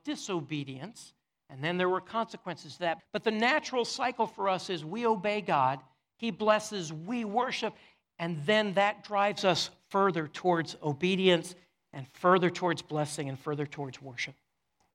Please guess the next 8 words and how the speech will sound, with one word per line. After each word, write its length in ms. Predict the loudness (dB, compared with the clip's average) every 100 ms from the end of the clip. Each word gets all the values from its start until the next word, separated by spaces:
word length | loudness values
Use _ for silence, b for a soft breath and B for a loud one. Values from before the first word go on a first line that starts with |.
| _ _
When 140 | 2
my 140 | 4 4
son 300 | 2 -2 0
was 140 | -2
a 60 | -4 -12 _ _ _ _ _ _ _ _ _ _ _ _ _
little, 380 | -2 0 -2 -8 -18
you 80 | -12
know, 200 | -12